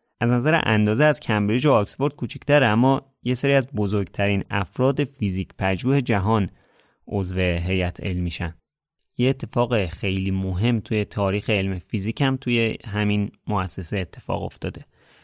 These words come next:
تو سال هزار نهصد و سی و یک آلبرت اینشتین تئوری نسبیت عامش رو تو همین دانشگاه ارائه داده. آگوست هزار نهصد و هفتاد و چهار جین با کمک یکی از دانشجوهای استیون که باهاشون زندگی می‌کرد، بارو بندیل رو جمع کردن و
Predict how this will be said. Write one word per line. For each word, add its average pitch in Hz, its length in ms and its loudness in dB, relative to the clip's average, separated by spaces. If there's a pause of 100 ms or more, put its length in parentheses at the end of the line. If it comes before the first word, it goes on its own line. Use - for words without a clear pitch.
(200)
تو 113 100 -6
سال 123 300 2
هزار 107 360 2
نهصد 107 260 -2
و 113 40 2
سی - 240 -4
و 95 60 0
یک 110 220 -2
آلبرت 101 360 -2
اینشتین 98 680 0
تئوری 101 500 0
نسبیت 101 480 -2
عامش 117 480 0
رو 127 120 0
تو 117 160 -6
همین 92 380 -2
دانشگاه 87 640 -6
ارائه 85 300 -6
داده. - 220 -12 (1000)
آگوست 147 500 2
هزار 117 380 4
نهصد 131 240 2
و 135 40 4
هفتاد 110 360 0
و 104 40 2
چهار 170 280 2
جین 151 480 2
با 117 100 2
کمک 117 380 0
یکی 127 180 2
از 104 120 2
دانشجوهای 107 580 2
استیون 113 420 0
که 95 260 -2
باهاشون 98 340 -2
زندگی 101 380 0
می‌کرد، 147 420 0
بارو 120 220 2
بندیل 120 340 2
رو 139 60 2
جمع 131 320 2
کردن 170 440 0
و 175 200 0